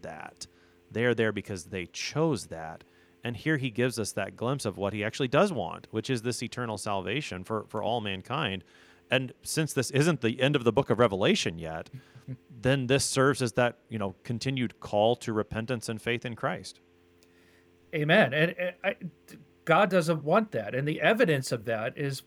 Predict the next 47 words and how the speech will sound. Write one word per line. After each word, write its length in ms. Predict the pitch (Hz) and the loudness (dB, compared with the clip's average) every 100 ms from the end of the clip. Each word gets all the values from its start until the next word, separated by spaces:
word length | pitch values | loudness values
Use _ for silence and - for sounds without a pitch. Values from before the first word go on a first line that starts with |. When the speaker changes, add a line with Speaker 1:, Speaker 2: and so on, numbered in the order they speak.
| - | 2
Speaker 2:
that 200 | 151 151 | 4 6
interlude 500 | 165 214 185 127 110 | 4 2 2 0 -4
that 140 | 120 123 | -8 -6
came 260 | 151 139 | -4 -2
before 640 | 131 131 131 135 131 135 _ _ _ - | -4 -4 0 2 2 -2 _ _ _ -18
Speaker 1:
Yeah. 160 | 92 87 | -14 -6
Speaker 2:
the 80 | 135 | -2
trumpet, 520 | 185 226 143 - - | 2 2 0 -8 -2
the, 220 | 131 147 | -2 -2
the 160 | 151 143 | -6 -4
angel, 380 | 147 165 170 175 | 0 0 2 0
the 140 | - 139 | 0 4
met, 240 | 165 180 | 4 2
the 140 | 151 - | -4 2
everlasting 720 | 190 202 156 156 160 - 143 | 2 4 2 2 0 -2 -2
gospel 560 | 127 127 123 - 98 - _ _ - | 0 0 -2 -10 -14 -16 _ _ -20
Speaker 1:
Yeah. 200 | 101 90 - - | -16 -14 -12 0
Speaker 2:
that 220 | 139 131 | 2 2
is 280 | 131 131 - | 0 -2 0
meant 220 | 156 165 | 2 2
to 60 | 151 | -2
be 120 | 135 | -4
proclaimed 440 | 143 135 151 143 | -4 -4 -2 0
to 100 | 143 | 0
every 280 | 135 143 147 | 2 2 0
people, 360 | 143 151 143 131 | -2 -4 0 -2
nation, 380 | 123 135 - 120 | 0 -4 -6 -8
and 100 | 110 | -4
tribe. 220 | 143 123 | -4 0
That's 300 | 143 220 - | 0 0 -2
you 120 | 180 | 0
and 100 | 240 | 2
me 160 | 170 294 | 2 -2
today. 500 | - 131 196 - - | -4 -2 -2 -2 -8
That's 200 | - 156 | -6 -4
what 120 | 185 165 | -2 0
we're 120 | 170 | 2
doing 240 | 175 185 | 2 2
right 220 | 170 180 | 2 2
now, 240 | 165 180 131 | 2 -2 -2
putting 240 | - 151 | -4 -4
this 160 | 139 135 | -4 -4
over 180 | 156 156 | -2 -2
the 80 | 151 | -2
airwaves, 440 | 180 180 113 104 | -2 -2 -4 -4
I 100 | 113 | -6
guess. 360 | 110 107 98 | -6 -8 -8